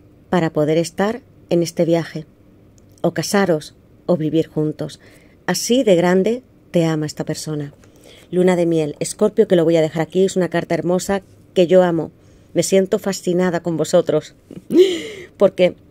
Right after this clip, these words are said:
en el seis de copas es una carta de enorme complejidad, alguien te creó a ti, y tú también os unisteis como almas.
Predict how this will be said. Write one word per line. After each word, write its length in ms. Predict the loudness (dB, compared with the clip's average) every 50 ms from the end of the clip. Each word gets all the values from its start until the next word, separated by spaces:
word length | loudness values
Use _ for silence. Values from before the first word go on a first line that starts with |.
| _ _ _ _ -20 _ -20 -20 -4 0
en 120 | 2 4
el 100 | 4 2
seis 220 | 4 4 2 4 4
de 100 | 0 0
copas 560 | 4 4 4 4 2 -2 -4 -4 -8 -12 -18 -20 _ _ _ _ _ _ _ _ _ _ _ _ _ _ _ _ _ _ _ _ -20 -8 -6
es 120 | -4 -2 2
una 140 | 2 0 2
carta 280 | 0 0 0 2 2
de 80 | 4 4
enorme 340 | 4 4 4 4 2 2 2
complejidad, 720 | 0 0 2 0 0 0 0 0 0 0 -2 -2 -6 -10 -16 -20 -20 _ _ -20 -20 _ _ _ _ -20 -20 -20 -20 -20 _ _ _ 2
alguien 380 | 4 4 4 6 6 4 4 4
te 160 | 2 0 -2
creó 380 | 2 2 4 6 6 6 4
a 100 | 4 2
ti, 240 | 0 -2 -6 -8 -8 -12 _ _ _ _ _ -6
y 120 | -4 -2
tú 120 | -2 -2
también 500 | 0 0 2 2 4 4 4 4 2 -2 -6 _ _ _ _ _
os 140 | -8 -4 0
unisteis 480 | 2 2 2 2 2 2 0 0 0 0
como 260 | -2 -2 0 0 0
almas. 500 | 0 0 0 0 -2 -4 -6 -8 -12